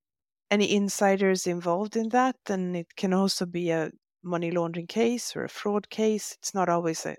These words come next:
credit loss only. Uh, and I think that is, uh, something that we are understanding more and more. So I, it, it's not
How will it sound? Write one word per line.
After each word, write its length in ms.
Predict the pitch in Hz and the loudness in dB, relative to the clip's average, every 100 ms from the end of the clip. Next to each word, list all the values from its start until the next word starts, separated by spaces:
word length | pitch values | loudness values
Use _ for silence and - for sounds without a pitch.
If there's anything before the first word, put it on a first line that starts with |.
| _ - | _ -10
credit 400 | - 196 208 - - - _ _ _ _ 180 | -4 -2 -2 -6 -14 -20 _ _ _ _ 0
loss 560 | 104 - - - - - _ - | 2 2 0 -4 -6 -12 _ -2
only. 540 | 160 170 170 233 311 _ _ _ _ - | 0 0 0 0 0 _ _ _ _ -6
Uh, 240 | 180 170 | -4 -2
and 120 | - 180 | -2 -4
I 100 | 170 | -4
think 300 | - 180 190 | -6 -6 -2
that 320 | 185 190 - | -2 -2 -8
is, 440 | 185 175 - - | -10 -8 -8 -6
uh, 180 | 180 165 | -4 -2
something 560 | 170 - 180 175 185 170 | -4 -4 -4 -4 -8 -6
that 200 | 170 170 - - _ _ _ _ _ _ _ _ _ _ _ _ _ - | -6 -6 -10 -20 _ _ _ _ _ _ _ _ _ _ _ _ _ 0
we 160 | 202 180 | 4 4
are 100 | - | 2
understanding 680 | 190 180 - 185 175 175 175 | -2 -2 -4 -4 -4 -4 -4
more 160 | 165 | -4
and 100 | 151 | -6
more. 280 | 160 104 - _ | -6 -8 -10 _
So 300 | - - - _ _ _ - | -6 -4 -4 _ _ _ -4
I, 180 | 226 240 - _ - | -2 -2 -8 _ -14
it, 160 | 220 - | -14 -12
it's 240 | 226 - | -12 -6
not 320 | 285 320 - | -2 -2 -4